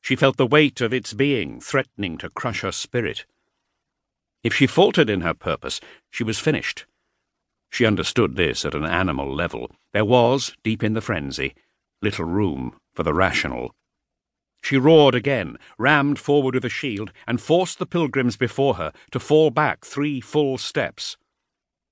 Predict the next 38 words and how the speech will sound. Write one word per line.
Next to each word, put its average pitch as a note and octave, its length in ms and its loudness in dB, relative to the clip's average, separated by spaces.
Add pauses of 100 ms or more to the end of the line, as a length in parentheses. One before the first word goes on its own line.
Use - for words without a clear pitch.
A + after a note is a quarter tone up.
A G#2 80 0
tall, A#2+ 360 4
corpulent D2 580 0
man D2 340 -2
in C2 140 -8
finery, D2+ 580 -6 (360)
some E2+ 260 2
minor C#2+ 420 -2 (140)
aristocrat D#2 580 -4
on C#2+ 120 -4
his B1+ 180 -6
home D#2 320 -6
world, C2+ 340 -6 (360)
trampled C3+ 440 2
the A#2+ 80 2
man A#2+ 240 2
and G#2+ 140 -2
woman G#2 240 0
in F#2+ 140 -4
front E3 260 -2
of A#2 100 -6
him G#2+ 140 -2 (180)
and G#2 140 -8
crashed B2+ 320 0
against C3 400 -4
her. A#1+ 140 -6 (840)
She C#3+ 140 -2
smashed F3 400 2
her B2 80 0
shock - 340 0
maul E2+ 240 -6
against A2 300 -4
the - 80 -12
side A#2 220 -2
of A2+ 80 -4
his A#2 140 -6
neck. B2 340 -6 (500)
Electricity B2+ 640 2